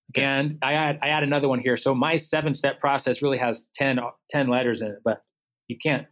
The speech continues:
Speaker 2: you know, the word more fit only had seven. So we're, we're stuck with that
Speaker 1: <laughs>
Speaker 2: concept.
Speaker 1: Okay.
Speaker 2: But realistic and reported. Okay. So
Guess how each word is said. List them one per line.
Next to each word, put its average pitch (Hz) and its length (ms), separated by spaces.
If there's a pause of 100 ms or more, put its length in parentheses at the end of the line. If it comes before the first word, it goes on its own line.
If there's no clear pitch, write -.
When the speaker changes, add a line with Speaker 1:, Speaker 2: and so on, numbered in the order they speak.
(340)
Speaker 2:
you 127 80
know, 110 60
the 123 80
word 151 240
more 135 220
fit 165 320
only 123 220
had 117 240
seven. 123 400
So 120 160
we're, 123 320
we're 123 140
stuck 156 340
with 113 140
that 117 260
Speaker 1:
<laughs> - 80
Speaker 2:
concept. - 360
Speaker 1:
Okay. 135 120 (440)
Speaker 2:
But 143 200
realistic 185 540
and 170 220
reported. 113 480 (340)
Okay. 156 280 (560)
So 175 520